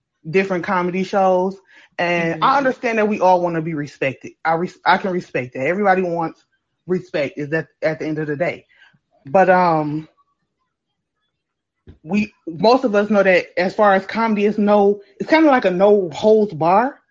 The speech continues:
Speaker 2: Mm-hmm.
Speaker 1: Even, like, when you watch, um, what's that show with Nick Cannon?
Speaker 2: Wild 'N Out.
Speaker 1: Wild 'N Out. You know, they used to say whatever on Wild 'N Out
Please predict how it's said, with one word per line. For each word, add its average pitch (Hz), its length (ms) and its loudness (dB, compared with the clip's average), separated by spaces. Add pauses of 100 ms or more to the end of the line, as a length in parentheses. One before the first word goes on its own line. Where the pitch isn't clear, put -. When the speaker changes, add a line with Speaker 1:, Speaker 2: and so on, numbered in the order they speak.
(600)
Speaker 2:
Mm-hmm. 190 540 -10 (120)
Speaker 1:
Even, 247 260 2
like, 226 180 2
when 214 180 2
you 214 100 2
watch, 196 320 4
um, 156 560 2 (440)
what's 180 180 -2
that 165 160 0
show 160 180 0
with 160 120 -2
Nick 160 200 -4
Cannon? 151 440 -8 (960)
Speaker 2:
Wild 175 280 -10
'N 175 80 -14
Out. 170 220 -14 (440)
Speaker 1:
Wild 196 300 4
'N 208 100 0
Out. 226 220 2
You 254 100 2
know, 285 120 6
they 302 100 6
used 311 120 0
to 247 80 -2
say 226 220 0
whatever 202 540 2
on 180 160 0
Wild 156 240 0
'N 139 140 -6
Out 127 200 -14